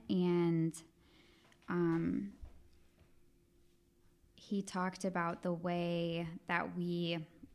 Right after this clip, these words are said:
look at others and that we look at our neighbor. And it got to the end, and he kind of had the question of,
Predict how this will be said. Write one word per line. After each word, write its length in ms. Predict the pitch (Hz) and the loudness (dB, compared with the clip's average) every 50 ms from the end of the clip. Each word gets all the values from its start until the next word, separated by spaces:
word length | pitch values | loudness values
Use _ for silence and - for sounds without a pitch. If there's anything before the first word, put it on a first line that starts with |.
| - - | -10 -4
look 220 | 175 180 175 170 180 | -2 0 0 0 0
at 160 | 165 165 160 | 0 0 0
others 480 | 175 165 165 180 180 185 185 185 - 180 | 0 0 0 0 0 0 0 -2 -2 -2
and 100 | 175 175 | 0 0
that 160 | 170 170 180 | 0 2 0
we 140 | 180 175 175 | 0 0 0
look 200 | 175 175 170 - | 0 -2 -2 -2
at 60 | 175 | -2
our 140 | 175 170 175 | -2 0 0
neighbor. 520 | 170 170 175 175 202 208 220 233 233 233 233 - - - - - - - - _ - | 0 0 0 -2 -2 -2 -2 -2 -4 -6 -8 -10 -16 -20 -20 -20 -20 -20 -20 _ -6
And 220 | - 196 185 185 185 | -4 0 2 2 2
it 80 | 190 | 2
got 160 | 196 196 202 | 2 2 2
to 60 | - 208 | 2 0
the 120 | 202 - | 0 2
end, 500 | 185 190 185 185 185 180 180 180 180 180 | 4 4 6 6 8 8 8 8 6 6
and 140 | - 185 185 | 4 2 2
he 80 | 185 | 2
kind 280 | 180 185 185 185 185 185 | 2 2 2 2 4 4
of 260 | 185 180 180 175 180 - - - - - - - - - - - - - - - - - - - - - - _ _ - - - | 4 4 2 0 -2 -6 -12 -12 -12 -12 -12 -14 -20 -20 -20 -20 -20 -20 -20 -20 -20 -20 -20 -20 -20 -20 -20 _ _ -20 -18 -16
had 260 | - - - 185 180 180 | -12 -4 -2 0 2 2
the 80 | 190 | 2
question 540 | 180 - - 180 175 - - - 175 175 170 | 2 4 4 4 4 2 0 0 2 4 4
of, 260 | 170 170 165 160 160 | 4 4 4 2 -2